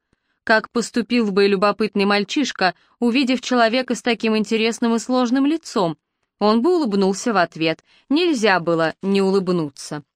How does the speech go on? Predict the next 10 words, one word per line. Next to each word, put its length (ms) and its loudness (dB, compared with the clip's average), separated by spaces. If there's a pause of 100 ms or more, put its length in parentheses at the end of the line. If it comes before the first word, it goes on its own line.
(500)
Этим 560 2
дело 380 2
и 160 -4
кончилось. 840 -2 (360)
Малкольм 580 2
поставил 560 0
чистые 460 -2
кружки 420 -2
на 180 2
стойку 600 -4